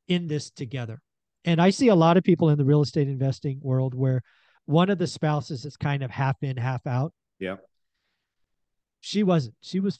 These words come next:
Speaker 1: fully committed, side by side with you, at rock bottom with you, and supported you. And I think if she's anything but one hundred percent on board, you never make it out of phase one.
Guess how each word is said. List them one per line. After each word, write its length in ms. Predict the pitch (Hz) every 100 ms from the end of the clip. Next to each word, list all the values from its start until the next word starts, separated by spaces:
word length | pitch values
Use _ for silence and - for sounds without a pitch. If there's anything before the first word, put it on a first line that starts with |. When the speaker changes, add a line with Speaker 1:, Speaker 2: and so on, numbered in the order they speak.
| -
Speaker 1:
fully 240 | 180 170
committed, 420 | - 156 151 147
side 280 | 131 156 151
by 140 | 156 139
side 320 | 151 143 143
with 160 | 143 156
you, 160 | 147
at 240 | 143 160 -
rock 240 | 160 151
bottom 300 | - 143 139
with 220 | 139 135 143
you, 260 | 139 135 - _ _ _ _
and 580 | 147 139 139 135 131 131 _ _ _ _ _
supported 540 | - 202 - 208 262 131
you. 80 | 131 _ _ -
And 340 | 160 160 156
I 140 | 170 185
think 220 | 226 214
if 100 | 180
she's 260 | 208 170 -
anything 500 | 196 214 208 208 190
but 200 | 160 165 - _ _ _
one 220 | 147 160
hundred 160 | 170 170
percent 240 | 147 175
on 120 | 160
board, 280 | 160 160 180 - _ _ _
you 160 | 151 180
never 260 | 180 165 160
make 220 | 156 160
it 80 | 139
out 160 | 135
of 60 | 123
phase 260 | 139 120 123
one. 200 | 117